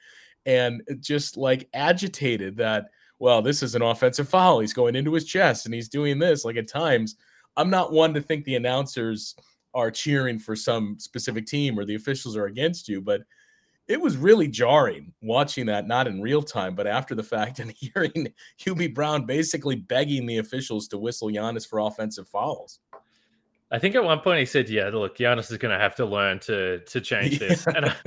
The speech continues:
Speaker 2: I was like,
Speaker 1: Yes.
Speaker 2: "Well, I don't think so." At this point, it's probably beyond that. And by the way, I absolutely love Hubie Brown. Even when he's on the call,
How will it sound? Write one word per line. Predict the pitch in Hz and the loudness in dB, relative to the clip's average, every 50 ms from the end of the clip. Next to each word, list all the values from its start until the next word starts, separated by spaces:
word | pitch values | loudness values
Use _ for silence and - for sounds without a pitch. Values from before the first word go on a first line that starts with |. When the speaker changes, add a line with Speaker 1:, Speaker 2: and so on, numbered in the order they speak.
| 151 - | -4 -2
Speaker 2:
I | 170 | -2
was | 160 131 - | -2 -2 2
like, | 170 147 123 123 - | 4 4 4 4 2
Speaker 1:
Yes. | 175 | 2
Speaker 2:
"Well, | 175 165 160 147 131 - - - - | 4 6 4 4 2 -2 -10 -10 -10
I | 147 - - - - 147 - _ _ - - 262 | -10 -10 -10 -14 -14 -14 -14 _ _ -20 -16 -12
don't | 320 392 311 - | -8 -8 -8 -6
think | - 160 156 135 | -2 -2 -2 -2
so." | - - 113 104 101 95 101 104 110 - | -4 -4 -4 -2 -2 0 -2 -2 -2 -4
At | 127 127 - | -6 -2 0
this | 226 226 226 | 0 0 0
point, | - 214 190 165 147 | 0 0 2 2 2
it's | 131 - | 0 -2
probably | - 160 143 120 123 117 | 0 0 0 2 2 -2
beyond | 110 - 117 117 110 104 101 95 | -2 -2 -2 0 2 0 0 0
that. | 92 92 90 90 - - - - | 0 -2 -2 -2 -6 -12 -8 -4
And | 180 165 | -4 4
by | 139 220 202 | 6 8 8
the | 180 151 | 8 8
way, | 131 120 | 6 4
I | 113 - 107 127 135 143 139 - - | 4 4 4 6 6 6 6 6 4
absolutely | 120 131 143 139 - - - 139 127 127 127 127 120 104 | 2 0 0 0 0 -6 -4 -2 -2 -2 -2 -4 -4 -2
love | 104 101 98 - | 0 -2 -2 -2
Hubie | - 113 107 101 98 98 | -4 -8 -8 -6 -6 -4
Brown. | 110 110 110 - | -4 -4 -2 0
Even | - 202 214 240 | 0 0 2 0
when | 226 214 202 | -2 -2 -2
he's | 175 - - | -4 -2 -2
on | 185 160 | -2 -2
the | 131 | -2
call, | - - 151 135 110 - | -2 0 0 0 0 -2